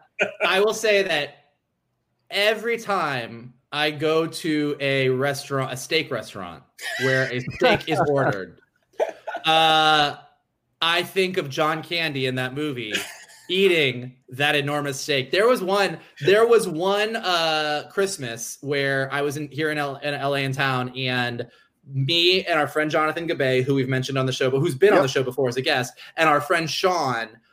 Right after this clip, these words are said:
Speaker 1: went downtown. We did the Broad Museum, and then we went to Odeum, the restaurant next door, and they had this dinner that you could get during the holidays where basically it, you just paid them two hundred dollars and they brought you this giant steak with all these sides.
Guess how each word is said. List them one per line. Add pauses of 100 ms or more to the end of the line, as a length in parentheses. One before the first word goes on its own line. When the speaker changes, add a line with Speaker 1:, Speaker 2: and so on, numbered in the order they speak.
(120)
Speaker 1:
went
downtown.
We
did
the
Broad
Museum,
and
then
we
went
to
Odeum,
the
restaurant
next
door,
and
they
had
this
dinner
that
you
could
get
during
the
holidays
where
basically (360)
it,
you
just
paid
them
two
hundred
dollars
and
they
brought
you (200)
this
giant
steak
with
all
these
sides.